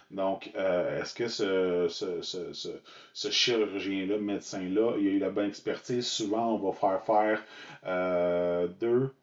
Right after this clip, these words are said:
trois, trois évaluations pour être certain du diagnostic. Et ensuite, on va essayer de se trouver un docteur, parce que c'est, c'est pas nécessairement le docteur de l'équipe qui va faire l'intervention. Euh, Canadien, je pense qu'il y a, euh, docteur Mulder, qui est le chef,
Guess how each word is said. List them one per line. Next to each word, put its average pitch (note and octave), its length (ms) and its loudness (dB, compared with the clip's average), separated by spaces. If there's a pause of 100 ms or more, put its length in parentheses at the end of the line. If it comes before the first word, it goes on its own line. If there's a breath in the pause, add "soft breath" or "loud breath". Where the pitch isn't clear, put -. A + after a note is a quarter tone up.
(140)
trois, F#2+ 680 0
trois G#2+ 380 0
évaluations G2+ 680 2
pour F#2+ 180 -6
être F#2 100 -2
certain A2 340 -4
du G2 100 -4
diagnostic. F#2 840 0 (380 loud breath)
Et G#2 60 -8
ensuite, G#2+ 400 2
on G#2 120 4
va G2 100 6
essayer - 160 0
de - 80 -10
se A2 80 -2
trouver G#2 380 0
un A#2+ 100 0
docteur, A2+ 480 2
parce - 120 -8
que - 100 -14
c'est, - 180 -10
c'est - 160 -6
pas B2+ 160 -4
nécessairement A2 480 -2
le A2+ 120 4
docteur G2 340 0
de G2+ 40 -2
l'équipe G2 380 -2
qui - 120 -12
va F#2+ 140 -2
faire G2+ 160 2
l'intervention. F#2 720 -2 (380 loud breath)
Euh, F#2+ 240 2
Canadien, G2 380 -2
je A2+ 60 -6
pense A2 220 -6
qu'il - 140 -12
y - 40 -6
a, D2+ 40 -6
euh, C#3 460 -6
docteur G2+ 300 -4
Mulder, G2+ 460 2
qui G2 140 -4
est - 20 -2
le F#2 140 0
chef, A2 280 2